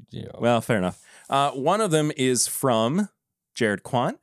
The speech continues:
Speaker 2: who sent us samples for Samply Irresistible over on Patreon, uh, this week. And the other one is from one Chad Perkins of It's Bourbon Night.
Speaker 1: Who?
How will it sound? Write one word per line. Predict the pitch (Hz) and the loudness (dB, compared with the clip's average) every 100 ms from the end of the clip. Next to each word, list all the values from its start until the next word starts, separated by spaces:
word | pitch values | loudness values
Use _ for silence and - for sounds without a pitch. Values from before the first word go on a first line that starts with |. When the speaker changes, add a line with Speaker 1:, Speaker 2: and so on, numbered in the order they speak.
| - | -8
Speaker 2:
who | 113 | -6
sent | 95 123 107 | -4 -2 0
us | 110 - | 0 2
samples | 120 117 117 110 | 2 2 0 0
for | - 104 | 0 0
Samply | 127 110 117 98 | 2 0 0 0
Irresistible | 110 101 123 175 170 170 165 131 | 2 2 2 2 2 2 2 0
over | 127 123 | 2 0
on | 123 | 0
Patreon, | 131 123 135 120 113 113 - - - - | 0 -2 0 2 2 0 -6 -18 -20 -8
uh, | - 113 107 110 104 101 | 2 4 4 4 2 -2
this | 113 110 - | -2 -2 0
week. | 110 107 107 - - - | 2 2 2 -4 -12 -6
And | 110 104 101 | -4 -2 -2
the | 123 | -2
other | 214 | -2
one | 110 101 226 233 | -2 -2 -4 -8
is | 101 95 | -10 -10
from | - - 131 143 147 156 - - - _ _ _ | -8 -2 0 2 0 -2 -8 -20 -20 _ _ _
one | - 151 160 156 | 0 2 2 0
Chad | - 185 202 190 | 2 2 2 0
Perkins | 175 180 98 90 - - - _ _ _ - | 2 0 -2 -6 -8 -12 -14 _ _ _ -10
of | 113 | -6
It's | 120 | -6
Bourbon | - 92 85 78 | -4 -6 -6 -8
Night. | 76 - - - - - - _ _ _ - | -10 -14 -20 -20 -20 -20 -20 _ _ _ -8
Speaker 1:
Who? | - 131 | -2 0